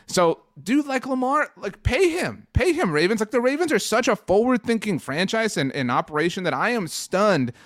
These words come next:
that they have not gotten this figured out yet. Lamar Jackson, you don't wanna go to O T As? You deserve it. You, you don't, I, I'm totally on Team Lamar here. Like, you don't wanna go there. And something that B L G has said before, the only correct Lamar take he has had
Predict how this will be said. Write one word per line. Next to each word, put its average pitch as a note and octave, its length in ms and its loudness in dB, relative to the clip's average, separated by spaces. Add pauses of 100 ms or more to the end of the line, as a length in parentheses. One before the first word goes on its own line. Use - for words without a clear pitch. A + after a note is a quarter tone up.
(120)
that C#3 120 -4
they D3 160 -2
have D3+ 200 0
not D3+ 300 0
gotten C#3 240 -2
this C3+ 160 -4
figured B2+ 280 -4
out C3 180 0
yet. G#2+ 180 -6 (540)
Lamar C3 320 0
Jackson, F#3 720 0
you A3 120 -10
don't B3 80 -2
wanna B3 120 -2
go A#3+ 80 4
to A#3+ 60 6
O A#3+ 80 4
T A#3+ 180 -2
As? A#3 300 2 (140)
You A#3 160 -2
deserve C#4+ 340 2
it. G#3+ 160 -2
You, A#3 260 -2
you D#4 120 0
don't, D4 280 0
I, G#3+ 160 0
I'm B3+ 220 0
totally C#4 460 -2
on A3 240 2
Team A#3 200 -4
Lamar G#3 300 2
here. C#3 220 -2
Like, C#3 160 -2
you G3+ 100 -4
don't B3+ 80 -2
wanna C4 160 0
go B3+ 160 2
there. C4 160 0 (240)
And E3+ 180 -4
something A3 320 -2
that D#3+ 140 0
B E3+ 140 0
L G#3 100 4
G F#3+ 220 2
has D#3+ 160 2
said C3 120 -2
before, A2+ 380 -2
the A#2 160 -2
only A3+ 400 2
correct C3+ 400 -2
Lamar A#2+ 300 -2
take A2 240 -6
he A#2 100 -6
has G#2+ 140 -6
had A2+ 260 -4